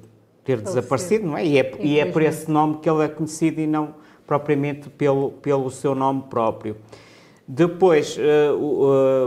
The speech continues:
Speaker 1: o segundo atleta que eu aqui trago é um atleta que felizmente ainda está vivo,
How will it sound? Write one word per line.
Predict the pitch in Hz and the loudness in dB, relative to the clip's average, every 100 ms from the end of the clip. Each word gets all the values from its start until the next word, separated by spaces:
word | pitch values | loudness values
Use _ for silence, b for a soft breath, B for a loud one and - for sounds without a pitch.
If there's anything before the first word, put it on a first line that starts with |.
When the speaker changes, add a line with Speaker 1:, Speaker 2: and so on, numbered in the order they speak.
| 120 | -2
Speaker 1:
o | 139 | -6
segundo | - 151 156 | -4 0 2
atleta | 147 147 147 139 135 | 0 0 -2 0 -2
que | - 147 | -4 0
eu | 135 | 0
aqui | 131 143 | 0 -6
trago | 139 127 135 123 104 - - b b b b _ _ - | -6 -2 0 0 -4 -12 -20 b b b b _ _ -4
é | 143 | 0
um | 139 | 2
atleta | 131 131 135 131 | 0 0 0 -2
que | - | -8
felizmente | - 135 113 131 131 127 | -6 -4 -2 -4 -4 -4
ainda | 127 | -4
está | 123 - 123 | -4 -2 -2
vivo, | 110 143 143 135 | -2 -4 -4 -8